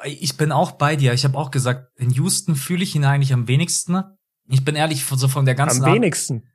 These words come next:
Speaker 1: Ja, am wenigsten auch, weil ich einfach
Speaker 2: Okay.
Speaker 1: denke, du hast dort schon Şengün und ich bin nicht der allergrößte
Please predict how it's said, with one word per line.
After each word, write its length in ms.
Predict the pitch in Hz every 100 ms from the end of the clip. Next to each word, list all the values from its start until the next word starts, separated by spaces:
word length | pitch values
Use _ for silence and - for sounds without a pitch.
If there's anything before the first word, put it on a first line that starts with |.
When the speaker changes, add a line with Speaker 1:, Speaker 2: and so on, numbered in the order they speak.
| _ _ _
Speaker 1:
Ja, 240 | 117 147 151
am 160 | 139
wenigsten 480 | 160 185 139 - 127
auch, 260 | 120 139 135
weil 120 | 127
ich 140 | 120
einfach 160 | 127 135
Speaker 2:
Okay. 140 | 139
Speaker 1:
denke, 200 | 160 135
du 100 | 123 131
hast 200 | 143 143
dort 160 | 135
schon 140 | 135 123
Şengün 440 | 147 156 139 131
und 100 | 131
ich 120 | 131
bin 180 | 143 147
nicht 180 | 156 -
der 120 | 127
allergrößte 800 | 143 147 135 143 - - 131 131